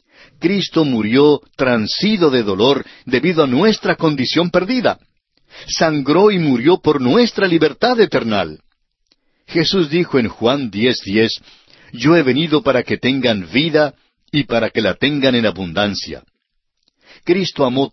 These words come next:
tanto al mundo perdido que bajó hasta las profundidades del mismo infierno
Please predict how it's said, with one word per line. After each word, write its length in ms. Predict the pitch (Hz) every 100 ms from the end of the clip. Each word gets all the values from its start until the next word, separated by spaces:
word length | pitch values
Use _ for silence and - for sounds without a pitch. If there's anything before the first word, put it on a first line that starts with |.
| _
tanto 520 | 135 202 180 135 107
al 100 | 92
mundo 320 | 101 147 127
perdido 480 | - 95 113 151 127 - - -
que 160 | 160
bajó 480 | 143 127 - 202 285
hasta 260 | 247 - 143
las 160 | 127
profundidades 800 | - 135 - 127 110 127 156 147
del 140 | 135 117
mismo 460 | 107 202 262 180
infierno 600 | 151 113 160 196 175 165